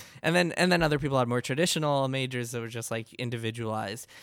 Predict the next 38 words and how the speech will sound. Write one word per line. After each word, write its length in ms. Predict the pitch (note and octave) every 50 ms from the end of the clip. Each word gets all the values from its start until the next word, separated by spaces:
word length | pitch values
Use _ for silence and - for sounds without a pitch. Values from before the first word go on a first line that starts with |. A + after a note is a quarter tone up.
| -
And 160 | - B2+ C3 C#3
mine 320 | D3 D3+ D#3 D#3+ D3+ C#3
was 220 | C3 B2+ B2 A#2+
quote 180 | - - C3+ C3
unquote 280 | B2 A2+ - A#2+ A2 -
storytelling. 880 | - - C3+ B2 A#2+ A2+ A2+ A2 - - - A2 G#2+ G2+ D2 C#2+ E2+ B2+
So, 240 | - - G#2+ G#2+ A2+
like, 180 | A2+ A2 - -
this 160 | B2+ A#2 -
has 120 | A#2+ A2+
always 240 | A#2+ A2 G#2+ G#2+ G#2+ -
just 200 | A#2 A2 - -
been 340 | A2 G#2+ G#2 G#2+ G#2+ G#2+
something 360 | - - A2 A2 - G#2+ G#2+ G#2+
that 100 | G#2+ A2
I've 160 | A2 A2+ A2+
been, 340 | A2 A2 A2 G#2+ - - A2
found 220 | - C3+ A#2+ A2
really 220 | A2 A2+ A2 G#2+ A2+
interesting, 400 | B2 - B2+ C3+ C3 A#2+ A#2 A#2
just 160 | A#2 - -
the 100 | A2+ A2
way 320 | A2+ A2 A2 A2 A2 A#2 - - - - - -
stories 480 | - - - C3+ B2 A#2+ A#2 A#2 A2+ A#2+
are 100 | A2+ A2
told, 560 | - - A#2 A2 A2 A2 G#2+ A2 A2 G#2+ - - - - - - - -
um, 500 | - A2+ A2 G#2+ G#2 G#2+ G#2+ G#2+ G#2+ A2
and, 580 | - G2 A2+ A2 A2 A2 A2 A2 A2 - - -
and 140 | - A#2 G#2+ A2+
just 180 | G#2+ - -
finding 380 | - A2 G#2+ G2+ G#2+ G#2+ G#2+ G#2
interesting 560 | A2+ - - A2 - - A2+ G#2+ G#2+ G#2+ G#2+
stories 600 | - - A2+ G#2+ G#2+ G#2+ G#2 G#2 G#2 G#2 A2+ A2+
and, 340 | G#2+ G#2+ G#2+ G#2+ G#2+ - -
and 300 | - A2+ A2+ A2+ A2+ A#2 -
yeah, 220 | - - F2 - A#2 _
story, 420 | - - - A#2+ A#2+ B2 A#2 A2 A#2+
storyteller. 800 | - - - C3+ C3 B2+ A#2+ A#2 - - A2 A2 G#2+ G#2 G2+